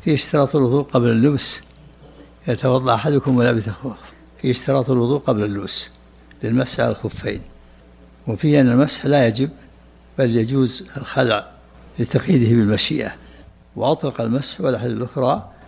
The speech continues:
حددت المدة. "إذا توضأ أحدكم"، فيه اشتراط أن يكون على طهارة. "إذا بس دعهما"، وفي الحديث مغيرة: "دعهما فإن أدخلتم طاهرا". هنا: "إذا توضأ أحدكم ولبس خفيه فليمسح عليهما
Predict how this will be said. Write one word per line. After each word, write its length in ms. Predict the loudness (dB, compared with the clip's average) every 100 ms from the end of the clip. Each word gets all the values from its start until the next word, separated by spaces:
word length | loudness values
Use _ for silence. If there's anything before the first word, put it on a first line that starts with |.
| -20
حددت 500 | -6 -4 -2 -4 -2
المدة. 480 | 0 0 0 -2 -2 -8 -20 -20 _ -8
"إذا 180 | -2 0
توضأ 420 | 0 0 0 0
أحدكم"، 200 | -4 -4
فيه 100 | -4
اشتراط 420 | -6 -4 -6 -6 -8 -18 -14
أن 60 |
يكون 200 | -10 -6
على 200 | -4 -4
طهارة. 400 | -6 -6 -8 -8 -14 -20 -20 -20 -14
"إذا 80 | -10
بس 180 | -10 -12 -20 -20 -20 _ -8
دعهما"، 360 | -2 0 0 -2
وفي 200 | -6 -8
الحديث 440 | -8 -6 -6 -6 -10 -10 -14 -18 -10
مغيرة: 300 | -4 -2 0
"دعهما 640 | 0 0 2 2 2 -2 -10 -20 -20 _ -6
فإن 260 | -2 -2
أدخلتم 480 | -2 -8 -6 -6 -6
طاهرا". 300 | -8 -12 -12
هنا: 360 | -4 -2 -2 -6 -18 -20 -20 _ _ -20 -20 -20 _ -20 _ _ _ _
"إذا 260 | -8 -2 -2
توضأ 500 | -2 -2 -2 -2 -4
أحدكم 340 | -4 -6 -4
ولبس 380 | -2 -2 -2 -6
خفيه 320 | -8 -6 -4
فليمسح 440 | -4 -2 -4 -4 -8
عليهما 580 | -10 -10 -10 -10 -12